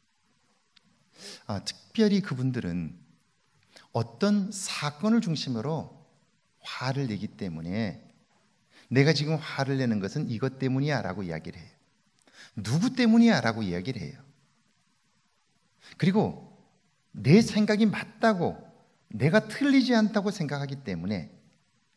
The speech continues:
내가 모른다는 사실을 잊어버려요. 그런데 내가 확실하다고 생각하지만,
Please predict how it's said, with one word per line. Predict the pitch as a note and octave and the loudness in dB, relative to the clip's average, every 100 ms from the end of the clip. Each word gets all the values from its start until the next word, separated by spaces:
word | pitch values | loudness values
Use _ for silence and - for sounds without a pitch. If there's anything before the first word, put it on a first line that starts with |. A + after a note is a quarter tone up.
| _ _ _ _ _ _ | _ _ _ _ _ _
내가 | G#2 A#2 | -4 -2
모른다는 | C3+ G#2 C3+ C3 C3 | 0 -2 -4 -4 -6
사실을 | B2 A2 - F#2+ | -8 -12 -10 -12
잊어버려요. | - C#3 C#3 F3 - - - _ _ _ _ _ _ _ _ _ _ _ _ _ _ - | -8 -6 -6 -8 -12 -18 -20 _ _ _ _ _ _ _ _ _ _ _ _ _ _ -20
그런데 | - F3 E3+ A2+ G2+ - - _ _ _ _ | -2 2 2 0 -2 -8 -20 _ _ _ _
내가 | - A2+ A#2+ B2+ F#3+ | -10 0 2 6 4
확실하다고 | F#3+ F#3 - B3 A3+ F#3 F3+ | 2 -8 -4 0 2 2 0
생각하지만, | F3+ E3+ D#3 - C#3 C#3 C#3+ F#2 - | 0 -2 -2 -2 -4 0 0 0 -6